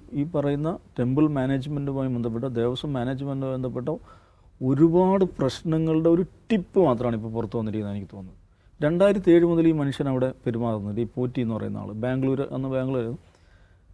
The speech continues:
അപ്പം പിന്നെ എന്ന് പറഞ്ഞാൽ പാസ്സില്ലാതെ ഒരാൾക്കും പ്രവേശിക്കാൻ പറ്റാത്ത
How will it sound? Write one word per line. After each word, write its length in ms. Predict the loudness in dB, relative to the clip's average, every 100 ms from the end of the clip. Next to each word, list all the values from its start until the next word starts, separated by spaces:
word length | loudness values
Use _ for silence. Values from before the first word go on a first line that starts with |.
| -20 _ -4
അപ്പം 180 | -4
പിന്നെ 320 | 2 4 4 2 0 -8 _ -20 -20 -4
എന്ന് 120 | 0
പറഞ്ഞാൽ 220 | 2 2 -2 -8 _ 0
പാസ്സില്ലാതെ 920 | 4 4 4 2 2 4 4 2 2 0 -4 -18 -20 -4
ഒരാൾക്കും 500 | 2 4 2 0 -2
പ്രവേശിക്കാൻ 680 | 0 2 2 2 -2 -2 -2
പറ്റാത്ത 340 | -2 -2 -2